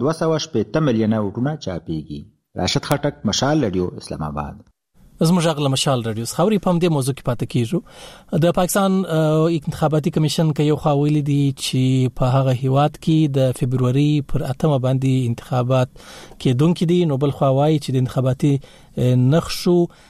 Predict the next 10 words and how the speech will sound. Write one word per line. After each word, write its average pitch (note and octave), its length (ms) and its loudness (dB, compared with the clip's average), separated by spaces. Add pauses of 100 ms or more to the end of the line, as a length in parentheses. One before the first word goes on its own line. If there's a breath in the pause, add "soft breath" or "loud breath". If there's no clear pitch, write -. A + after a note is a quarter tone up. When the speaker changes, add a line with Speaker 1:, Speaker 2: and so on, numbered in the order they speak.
(360 soft breath)
Speaker 2:
د - 20 2 (400)
ځنډېدو C3 640 2
یا C3+ 160 2
ورکولو C3+ 460 0
په C#3+ 160 -2
اړه C#3+ 160 0
کېدای D3 420 2
سي C#3+ 160 0 (500 loud breath)
دغه C3+ 220 2
انتخابات C3+ 680 0